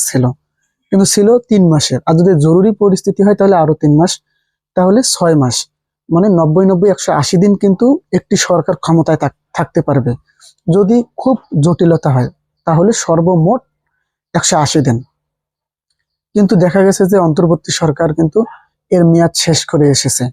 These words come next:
তাহলে বোঝা যাচ্ছে যে এই সরকার আসলে সংবিধানের উপর দাঁড়িয়ে নেই, এই সরকার আসলে জনগণের ম্যান্ডেটের উপর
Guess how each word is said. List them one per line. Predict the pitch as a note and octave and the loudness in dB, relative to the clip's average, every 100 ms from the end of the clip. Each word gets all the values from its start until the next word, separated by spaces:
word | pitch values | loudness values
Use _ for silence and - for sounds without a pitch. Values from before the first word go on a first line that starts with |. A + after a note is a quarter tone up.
| - _ _ _ _ _ - | -12 _ _ _ _ _ -2
তাহলে | F#3+ G#3+ | 0 2
বোঝা | E3+ F3 G3+ | 2 2 2
যাচ্ছে | G3+ - F#3+ | 0 0 0
যে | G3 | 2
এই | F#3+ | 0
সরকার | - E3 D#3 F3 | 0 -2 0 -2
আসলে | D#3+ E3+ - | 0 -2 -2
সংবিধানের | D#3+ D#3 D#3 E3 D#3 | 2 2 2 2 0
উপর | D3 D3+ | 0 -2
দাঁড়িয়ে | C#3 C#3+ D3+ G3+ - _ _ _ _ _ | 0 2 2 2 -2 _ _ _ _ _
নেই, | E3+ E3 B2+ - | 0 2 2 0
এই | E3 | -2
সরকার | - F3 F#3+ F#3 | 0 -2 0 0
আসলে | F3+ F#3+ A#3 - _ _ _ - | 0 0 2 0 _ _ _ -6
জনগণের | D3+ F#3 G3+ G3+ G#3 | 0 2 2 2 2
ম্যান্ডেটের | E3+ E3 D#3+ E3+ D#3+ | 2 2 2 0 0
উপর | F3 | 0